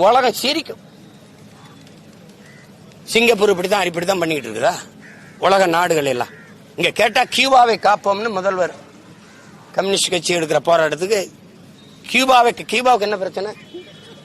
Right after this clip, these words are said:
எதுவும் பிரச்சனையா? சொந்த நாட்டு மக்கள் போராடுற மக்களை காப்பாத்த முடியல, கைது பண்ணிட்டு போறான். தினம் மீனவனை பதினாலு பேரு, இருபது பேருன்னு, அதை தடுக்க முடியல. கடிதம் எழுதிட்டு இருக்காப்புல.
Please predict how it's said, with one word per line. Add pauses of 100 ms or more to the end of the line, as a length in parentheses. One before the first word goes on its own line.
(640)
எதுவும்
பிரச்சனையா? (2250)
சொந்த
நாட்டு (120)
மக்கள்
போராடுற
மக்களை
காப்பாத்த
முடியல, (840)
கைது
பண்ணிட்டு
போறான்.
தினம்
மீனவனை
பதினாலு
பேரு,
இருபது
பேருன்னு,
அதை
தடுக்க
முடியல. (560)
கடிதம்
எழுதிட்டு
இருக்காப்புல.